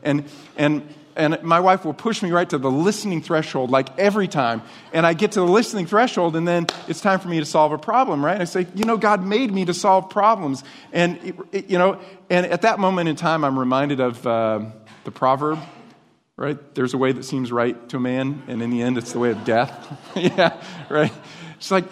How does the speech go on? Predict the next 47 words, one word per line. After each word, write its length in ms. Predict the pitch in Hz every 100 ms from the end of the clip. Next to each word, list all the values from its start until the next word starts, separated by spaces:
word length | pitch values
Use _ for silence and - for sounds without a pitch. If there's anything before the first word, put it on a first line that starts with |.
| - - - 143 - _ _ _ _
"That's 360 | 175 208 226 226
not 260 | 196 190
how 180 | 175 165
you 220 | 156 156
show 260 | 151 165 143
love 300 | 139 143 143
to 100 | 135
me. 220 | 110 - -
That's 220 | 151 165
not 160 | 214 196
how 140 | 185 165
I 140 | 147 - - _
choose 720 | - - 220 180 143 143 - - - _ _ _
for 140 | 143
you 160 | 139 143
to 260 | 131 135 - - _ _ 143
express 420 | - 156 139 -
love 200 | 143 143
to 60 | 120
me. 120 | 110
You, 280 | 131 156 156
you 160 | 147 160
love 340 | 160 185 160
me 140 | 151
by 160 | 135 120
listening 460 | 127 143 - 123 101
to 100 | 107
me, 200 | 98 - _ _ _ _ _ _ _ _ _ _ -
not 200 | 127 127
by 100 | 120
solving 400 | - 110 110 107
my 140 | 107
problems." 600 | 185 196 151 - - - _ _ _ _ _ _ _ _ 156 - _ _ _ _ _ _ _ _ _ _ -
God 160 | 131
has 100 | 143
said 140 | - 131
to 60 |
his 100 | 135
people, 300 | 180 120 117
"This 360 | 107 123 165 214
is 140 | 170
how 280 | 147 127 131
I 120 | - 131
choose 360 | - 123 120
to 100 | 113
have 220 | 110 104 104
you 340 | 101 113